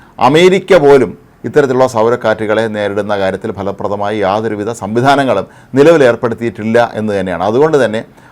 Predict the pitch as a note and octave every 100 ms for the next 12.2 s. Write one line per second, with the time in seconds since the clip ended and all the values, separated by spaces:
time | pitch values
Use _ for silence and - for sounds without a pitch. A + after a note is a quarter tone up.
0 | - C#3 F3 F3+ D3 C3 B2 C3 C#3+ C3
1 | B2 B2 B2+ B2+ D#3 C#3+ D3 F3+ E3+ C#3
2 | B2+ A#2+ G#2+ A2 A#2 - - - A#2 A#2
3 | C#3 A#2 A2+ A2 G#2 G#2 G2 G#2 A2+ G2
4 | G2+ G2 - G2 F#2+ F#2 F#2+ - F2 F2+
5 | F2+ F2+ E2 F2 F#2 F#2 F#2+ A#2+ G#2+ B2+
6 | - _ _ - C#3+ E3 F3+ G3 F#3 D3+
7 | C3 C3+ C#3 C#3+ D3 C3+ A2+ A2 G#2+ A2+
8 | A2 A#2+ A#2+ A2 G#2+ F#2+ F#2+ G2 G2+ F#2
9 | F#2+ F#2 F2+ E2+ E2 E2 - - - -
10 | _ - C3+ C#3 D#3+ D3 D3 C#3+ C3+ C#3
11 | C#3+ C3 B2+ B2+ B2+ B2+ - B2 B2 B2+
12 | B2